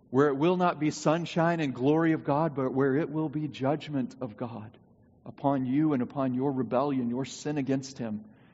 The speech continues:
may I encourage you to hear this warning today. In fact, may I encourage you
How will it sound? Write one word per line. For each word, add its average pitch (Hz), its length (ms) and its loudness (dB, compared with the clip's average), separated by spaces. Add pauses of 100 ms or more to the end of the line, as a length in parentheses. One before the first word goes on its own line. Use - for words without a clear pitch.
(880)
may 120 180 4
I 165 140 0
encourage 160 680 -2
you 101 140 -6
to - 140 -10
hear 147 260 -4
this 135 240 -4
warning 120 400 -4
today. 107 460 -8 (880)
In 135 120 0
fact, 170 400 0
may 139 160 4
I 160 140 2
encourage 165 560 -2
you 101 200 0